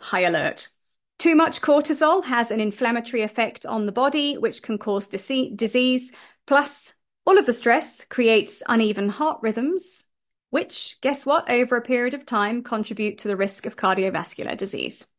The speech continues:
So prolonged stress can literally kill you. And it fascinates me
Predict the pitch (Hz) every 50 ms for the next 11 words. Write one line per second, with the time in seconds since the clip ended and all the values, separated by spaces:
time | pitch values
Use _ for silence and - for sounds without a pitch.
0 | _ _ _ _ - _ _ _ - - 208 208 269 269 294 311 330 330 320 294
1 | - - - 277 277 359 381 - - - - - _ _ - 269 247 240 226 226
2 | 233 233 - - 240 226 226 220 220 220 - - _ _ - - 214 208 208 247
3 | 285 339 381 415 403 - - - _ _ _ _ _ _ _ _ _ 240 233 220
4 | - - 262 269 262 262 - 254 233 226 - - - - 226 226 214 208